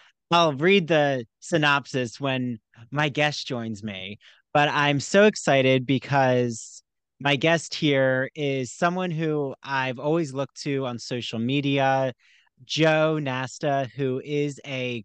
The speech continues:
queer writer, uh, who I've learned is a Mariner, um, who's based in Seattle, Washington. And I know that Joe's going to open up regarding the work, um,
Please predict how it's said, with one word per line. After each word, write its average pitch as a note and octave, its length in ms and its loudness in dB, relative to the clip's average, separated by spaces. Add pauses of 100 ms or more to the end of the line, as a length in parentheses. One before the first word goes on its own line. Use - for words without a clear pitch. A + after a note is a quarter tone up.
(100)
queer A#2 200 -2
writer, E3 720 0 (340)
uh, C3 300 -4 (140)
who C#3+ 400 2
I've C#3 220 -4
learned C#3 460 -2
is C3 360 -6
a B2+ 100 -12
Mariner, D#3+ 840 2 (380)
um, C3 540 -2 (720)
who's D#3 180 0
based F3+ 340 0
in G3 80 -4
Seattle, E3+ 380 -2
Washington. C3 840 -6 (140)
And D3 160 -4
I D3 120 0
know D3+ 260 2
that C#3 440 0 (500)
Joe's D#3 280 2
going D3 200 2
to C#3 120 -6
open C3+ 360 -6
up G#2+ 280 -8 (640)
regarding C#3 720 0
the A2+ 100 -8
work, C#3 400 -2 (840)
um, A#2+ 480 -4